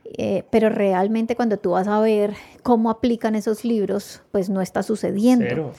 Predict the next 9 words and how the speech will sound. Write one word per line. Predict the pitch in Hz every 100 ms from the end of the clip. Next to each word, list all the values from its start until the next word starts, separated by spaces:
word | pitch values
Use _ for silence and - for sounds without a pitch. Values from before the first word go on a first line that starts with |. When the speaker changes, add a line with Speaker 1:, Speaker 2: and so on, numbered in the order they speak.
| - - - -
Speaker 1:
Yo | 214 254
personalmente, | 285 285 269 214 214 214 220 226
y | 208
es | 190
mi | 202 202
filosofía, | 220 214 214 - 196 185 - _ _ _ _ _ _
yo | 269 208 196
me, | 196 220 220 _ _ _ _ -
me | 233 226 226 220 214 208 202 190